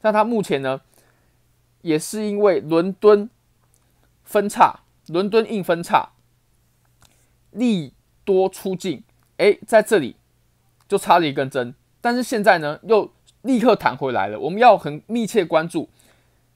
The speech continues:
这个利好，它，这个利好被消化掉之后，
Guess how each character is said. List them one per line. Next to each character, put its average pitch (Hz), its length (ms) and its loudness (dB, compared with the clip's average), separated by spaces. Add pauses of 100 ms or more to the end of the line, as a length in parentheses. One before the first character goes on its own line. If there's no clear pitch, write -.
(480)
这 294 140 -4
个 240 100 4
利 240 180 -2
好， - 160 -6
它， 180 260 -2 (440)
这 311 100 -2
个 254 80 0
利 233 140 -4
好 - 280 -2 (200)
被 220 100 0
消 202 280 4
化 202 140 6
掉 170 180 4
之 147 120 -6
后， 143 240 -4